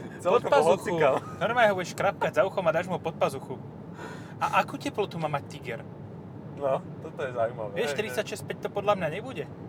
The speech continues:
Speaker 1: No, oni, tak pes má tridsaťosem bežne.
Speaker 2: No, ak
Speaker 1: Pes
Speaker 2: to
Speaker 1: je
Speaker 2: nie je
Speaker 1: teplejší.
Speaker 2: mexický hama-, hamáč, naháč, ktorý má
Speaker 1: <laughs>
Speaker 2: štyridsaťtri.
Speaker 1: Hej, hej.
Speaker 2: A toto je informácia, ktorú viem, ale nikdy v živote som nemyslel, že ju použijem.
Speaker 1: A vidíš to, teraz prišiel ten správny deň a už môžeš umrieť.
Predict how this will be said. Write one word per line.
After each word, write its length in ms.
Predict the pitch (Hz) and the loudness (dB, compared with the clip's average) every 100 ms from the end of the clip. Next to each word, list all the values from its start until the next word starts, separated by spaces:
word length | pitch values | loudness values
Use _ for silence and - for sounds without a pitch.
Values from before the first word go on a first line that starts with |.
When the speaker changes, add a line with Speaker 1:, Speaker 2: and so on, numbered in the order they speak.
| - | -8
Speaker 1:
No, 60 | 135 147 | -4 -4
oni, 260 | 170 185 | -4 -6
tak 160 | - 151 135 - - | -4 -6 -6 -12 -6
pes 160 | 160 180 | -4 -4
má 180 | 190 156 | -2 -2
tridsaťosem 600 | 143 156 160 131 127 113 - - - - | 0 -6 -4 -4 -4 -6 -10 -12 -14 -6
bežne. 320 | 117 107 - 95 - - - - | -6 -6 -8 -12 -12 -12 -14 -10
Speaker 2:
No, 120 | - | 0
ak 80 | 165 | 0
Speaker 1:
Pes 0 | |
Speaker 2:
to 80 | - | 2
Speaker 1:
je 60 | 190 | -2
Speaker 2:
nie 80 | |
je 60 | 196 | 0
Speaker 1:
teplejší. 80 | 131 | -2
Speaker 2:
mexický 380 | 117 220 - 160 | -2 -6 -6 -2
hama-, 340 | 151 156 180 | 2 2 0
hamáč, 560 | 170 160 143 131 120 - | -2 -4 -4 -2 -4 0
naháč, 380 | 151 160 180 202 - - - - - - - - | 0 2 2 -2 -8 -14 -14 -12 -12 -12 -12 -6
ktorý 280 | - 160 | 0 0
má 280 | 175 170 170 | 4 6 6
Speaker 1:
<laughs> 80 | 165 | 6
Speaker 2:
štyridsaťtri. 580 | 165 180 - 190 196 170 - - - - - - - - | 0 -4 -2 -4 -4 -8 -10 -12 -12 -12 -12 -12 -12 -2
Speaker 1:
Hej, 140 | 131 | -2
hej. 140 | 117 120 - - | -2 -8 -10 -10
Speaker 2:
A 80 | - | -6
toto 240 | - 202 | -2 0
je 160 | 208 170 | 0 -2
informácia, 520 | 202 214 233 233 226 | -4 -2 4 4 4
ktorú 280 | 220 - 175 | 0 0 -2
viem, 280 | 151 185 262 | 0 0 0
ale 220 | 226 170 | 0 -2
nikdy 340 | 170 226 220 214 | -2 -6 -6 -4
v 60 | |
živote 260 | 196 226 220 | 0 -2 -2
som 160 | 214 202 | -4 -4
nemyslel, 320 | 202 226 220 | -4 -2 -2
že 100 | 202 | 0
ju 100 | 220 | -2
použijem. 460 | 214 240 160 135 - | 0 -2 -2 -6 -4
Speaker 1:
A 120 | 156 | 2
vidíš 280 | 139 127 120 | 2 0 -10
to, 140 | - 139 | 0 0
teraz 240 | 139 165 156 | 4 4 4
prišiel 380 | - 151 151 147 | 2 -2 2 2
ten 120 | 135 | 2
správny 480 | - 139 143 147 127 | -2 4 6 4 -2
deň 320 | 127 127 131 | -4 -4 -2
a 120 | 139 | -2
už 120 | 139 | -2
môžeš 240 | 143 131 120 | -2 -8 -8
umrieť. 300 | 113 110 98 | -8 -8 -10